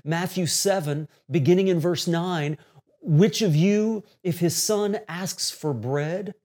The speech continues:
will give him a stone? Or if he asks for a fish,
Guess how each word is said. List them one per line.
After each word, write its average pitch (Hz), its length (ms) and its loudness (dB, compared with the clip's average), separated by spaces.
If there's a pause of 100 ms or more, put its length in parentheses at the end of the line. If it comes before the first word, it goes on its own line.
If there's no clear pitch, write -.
(420)
will 151 120 -2
give 165 240 0
him 156 120 -4
a 147 60 -4
stone? 135 520 -8 (920)
Or 202 320 6 (160)
if 214 140 2
he 196 160 4
asks 214 340 -4
for 196 200 -2
a 165 40 0
fish, - 600 0